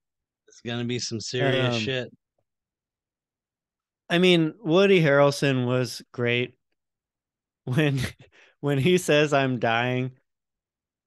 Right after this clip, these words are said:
Speaker 2: and she's
Speaker 1: <laughs>
Speaker 2: like, "I
Speaker 1: Everybody
Speaker 2: know."
Speaker 1: knows.
Speaker 2: <laughs>
Speaker 1: Yeah,
Speaker 2: The look in
Speaker 1: that's a
Speaker 2: his
Speaker 1: great
Speaker 2: face when he's like, "You still put him up?"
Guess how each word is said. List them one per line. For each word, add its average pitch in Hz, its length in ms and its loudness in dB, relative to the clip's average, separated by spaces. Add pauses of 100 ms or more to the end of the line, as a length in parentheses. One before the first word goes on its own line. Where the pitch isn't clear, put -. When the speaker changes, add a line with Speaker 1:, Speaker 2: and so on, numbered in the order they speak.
(160)
Speaker 2:
and 143 240 0
she's 135 280 0
Speaker 1:
<laughs> - 20 -2
Speaker 2:
like, 139 360 2
"I 135 160 2
Speaker 1:
Everybody 196 480 6
Speaker 2:
know." 151 320 2
Speaker 1:
knows. - 240 -4 (1500)
Speaker 2:
<laughs> - 300 -4 (360)
Speaker 1:
Yeah, 135 260 -2
Speaker 2:
The 175 60 4
look 196 180 6
in 147 140 4
Speaker 1:
that's 220 80 6
a - 20 6
Speaker 2:
his 143 120 2
Speaker 1:
great 147 180 4
Speaker 2:
face 170 160 0
when 160 120 2
he's 160 200 2
like, 156 160 2 (1700)
"You 196 140 0
still 208 320 2
put 359 300 2
him 185 100 0
up?" 247 320 4